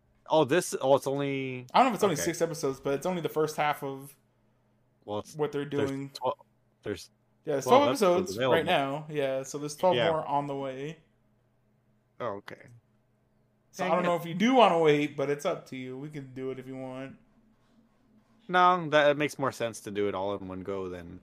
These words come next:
Speaker 2: <laughs> No,
Speaker 1: Well,
Speaker 2: that's
Speaker 1: but
Speaker 2: fine.
Speaker 1: then what, what if there's a fourth season,
Speaker 2: And then we gotta
Speaker 1: Aaron?
Speaker 2: wait for the,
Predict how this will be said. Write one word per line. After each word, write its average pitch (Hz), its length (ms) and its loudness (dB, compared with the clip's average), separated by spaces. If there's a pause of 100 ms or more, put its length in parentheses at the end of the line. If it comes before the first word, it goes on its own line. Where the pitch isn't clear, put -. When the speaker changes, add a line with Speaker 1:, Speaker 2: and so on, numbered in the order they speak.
Speaker 2:
<laughs> - 160 -14
No, - 20 -6 (800)
Speaker 1:
Well, 262 120 2
Speaker 2:
that's 311 140 4
Speaker 1:
but 147 140 10
Speaker 2:
fine. 127 60 6
Speaker 1:
then 135 200 6
what, 151 240 4
what 180 180 10
if 160 100 8
there's 165 280 6
a 147 60 6 (100)
fourth 240 320 6
season, 120 640 -6 (380)
Speaker 2:
And 143 160 0
then 160 100 2
we 165 80 2
gotta 175 140 6
Speaker 1:
Aaron? 170 120 2
Speaker 2:
wait 175 100 -2
for 160 40 -2
the, 160 80 -8